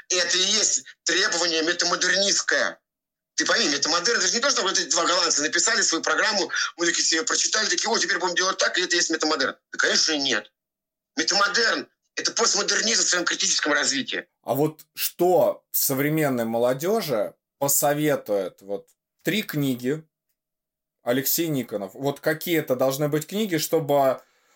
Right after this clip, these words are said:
Speaker 2: молодёжь почитала и плюс-минус начала там, если хотя бы не мыслить критически, то хотя бы задумываться, вот вообще, глядя на окружающее?
Speaker 1: Достоевский «Записки из подполья»,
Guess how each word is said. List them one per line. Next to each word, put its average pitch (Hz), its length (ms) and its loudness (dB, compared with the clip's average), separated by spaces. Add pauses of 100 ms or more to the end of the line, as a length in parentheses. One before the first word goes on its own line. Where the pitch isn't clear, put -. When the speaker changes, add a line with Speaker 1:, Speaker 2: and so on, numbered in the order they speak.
(160)
Speaker 2:
молодёжь 160 520 2
почитала 175 640 2
и 135 100 2
плюс-минус 147 840 0
начала 127 420 0
там, 123 200 0
если 135 300 -2
хотя 131 360 0
бы 123 120 -2
не 135 140 0
мыслить 147 640 0
критически, 113 720 -10
то 131 100 -2
хотя 120 320 0
бы 107 160 -4
задумываться, 101 760 -4
вот 92 240 -12
вообще, 98 260 -8
глядя 117 340 -2
на 107 140 -4
окружающее? 87 800 -10 (1300)
Speaker 1:
Достоевский 185 520 0
«Записки 147 480 0
из 123 100 0
подполья», 160 800 0